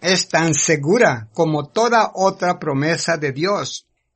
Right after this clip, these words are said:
Y si reflexionamos en ella, casi todo lo que es posible pedir está implicado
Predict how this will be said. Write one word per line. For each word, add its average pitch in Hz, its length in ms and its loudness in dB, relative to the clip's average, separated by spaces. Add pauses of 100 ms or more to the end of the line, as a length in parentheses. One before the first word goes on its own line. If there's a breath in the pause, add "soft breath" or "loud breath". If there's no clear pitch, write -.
(120)
Y 180 120 4
si 175 160 0
reflexionamos 170 880 0
en 240 140 4
ella, 180 580 2
casi 170 440 2
todo 226 640 2
lo 165 280 -2
que 156 240 0
es 220 140 -2
posible 196 580 -2
pedir 170 480 0 (320)
está 160 420 -2
implicado 170 960 -2